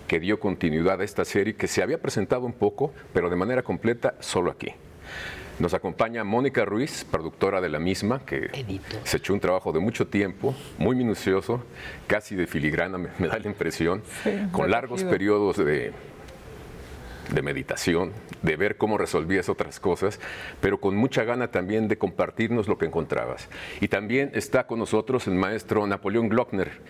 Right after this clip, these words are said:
Speaker 1: que mucho tiene que ver con esta serie porque fue la voz en muchos momentos de la misma y nos ayudó a empacar, digamos, con mucha intención este trabajo que, pues, les hemos compartido.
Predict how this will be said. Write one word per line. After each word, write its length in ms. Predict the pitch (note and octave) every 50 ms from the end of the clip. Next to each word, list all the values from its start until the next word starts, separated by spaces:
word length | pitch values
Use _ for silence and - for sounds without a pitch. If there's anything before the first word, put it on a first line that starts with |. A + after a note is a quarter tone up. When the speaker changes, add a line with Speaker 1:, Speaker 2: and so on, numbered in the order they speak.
| - - -
Speaker 1:
que 120 | - - F#2+
mucho 280 | A2 B2+ - - G#2+
tiene 220 | - - A2 A2 -
que 80 | -
ver 160 | F#2+ G#2 -
con 140 | - G2+ G2+
esta 180 | G#2+ G2+ - F#2+
serie 280 | - G#2 G#2+ A2+ A#2
porque 440 | A#2 - A2 - - - G2 F#2+ E2
fue 220 | - - - C3 C#3
la 80 | B2+
voz 360 | A#2 B2 D3 D3 - - -
en 120 | - F2 F#2
muchos 260 | A2+ A2+ - G#2+ -
momentos 560 | G2+ G#2 G2 G#2+ G#2+ G#2 - A2 G#2 - F2+
de 80 | F2 -
la 100 | D#2 D2+
misma 420 | E2 G2+ G2+ - - G#2 A#2+ C3 - - - - - - - - -
y 80 | - F#2
nos 180 | F2+ F2+ -
ayudó 220 | - F2+ G#2 A#2 A#2+
a 40 |
empacar, 580 | B2 A#2+ - - - - A2 G#2+ G#2 - - - - F2+
digamos, 420 | E2+ F2 F#2+ G#2 G2+ G2+ - -
con 220 | - - E2 D2+
mucha 260 | F2+ A2+ C3 - - A2+
intención 720 | G2+ - G#2 F2+ E2+ - - G2+ F#2+ G2 F2+ - - - - - - - - - - -
este 220 | - G2+ - - G2+
trabajo 560 | - E2 D#2+ D#2+ E2+ F#2 - - F#2+ - -
que, 300 | - D#2+ C#2+ C#2 C2 - - - - - - -
pues, 160 | D#2+ - -
les 160 | D#2 D#2 -
hemos 200 | G2 F#2+ E2 -
compartido. 560 | - D#2+ - - - - - C2+ C2+ C#2 -